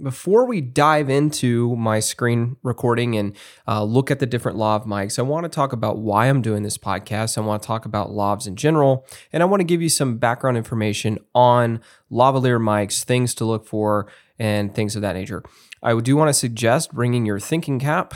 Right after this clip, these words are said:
and maybe a pen and paper because we're gonna talk about a lot today. So this is gonna be a pretty in-depth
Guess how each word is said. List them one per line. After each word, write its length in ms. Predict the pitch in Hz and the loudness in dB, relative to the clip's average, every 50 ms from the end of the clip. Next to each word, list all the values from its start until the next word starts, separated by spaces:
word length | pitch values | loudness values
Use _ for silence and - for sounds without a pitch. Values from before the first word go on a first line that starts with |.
| - - | -14 -10
and 140 | - 120 113 | -8 -6 -2
maybe 300 | 113 117 123 131 127 120 | -2 -2 0 -2 -2 -4
a 80 | - - | -6 -8
pen 240 | - - 139 139 | -6 -2 0 0
and 100 | 143 127 | 0 0
paper 320 | - 135 123 127 160 165 165 | 0 -2 -2 -2 -2 -2 -2
because 260 | 151 143 165 156 143 | -2 -4 -4 -4 -2
we're 100 | 156 160 | -2 -2
gonna 120 | 180 147 | -2 -2
talk 300 | - - - 139 131 127 | -2 -2 -2 -2 -2 -2
about 180 | 135 120 117 - - | -2 -2 -2 -2 -2
a 100 | - 113 | -4 -4
lot 380 | 107 113 110 104 101 - - | -4 -2 0 0 0 0 -2
today. 360 | - - 95 90 78 - - - - - - - _ | -6 -8 -8 -8 -8 -10 -10 -14 -18 -20 -20 -16 _
So 300 | - - - 147 135 123 | -4 0 4 4 4 4
this 220 | 117 131 131 - 156 | 4 2 -2 -2 -2
is 80 | 147 | -4
gonna 140 | - 151 139 | -2 -2 0
be 80 | 127 120 | 0 -2
a 60 | 110 | -2
pretty 260 | - - 135 127 127 | -2 -2 0 0 0
in-depth 400 | 120 113 104 110 110 104 - - | 0 0 0 -2 -2 -4 -6 -10